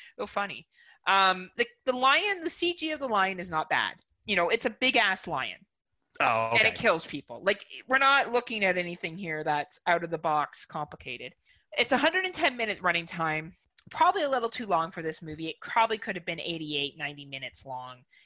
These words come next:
Speaker 1: They could have easily shaved off twenty minutes. But it's entertaining.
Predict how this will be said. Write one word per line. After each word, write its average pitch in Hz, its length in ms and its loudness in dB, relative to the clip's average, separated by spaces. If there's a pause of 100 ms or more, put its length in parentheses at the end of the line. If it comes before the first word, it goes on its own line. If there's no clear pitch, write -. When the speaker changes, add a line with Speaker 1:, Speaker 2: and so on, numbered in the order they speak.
(140)
Speaker 1:
They 196 100 2
could 214 140 -4
have 180 80 -6
easily 160 300 -12
shaved 139 340 -8
off 131 200 -6
twenty 135 260 -18
minutes. 127 480 -10 (560)
But 277 100 6
it's 262 140 0
entertaining. 214 580 0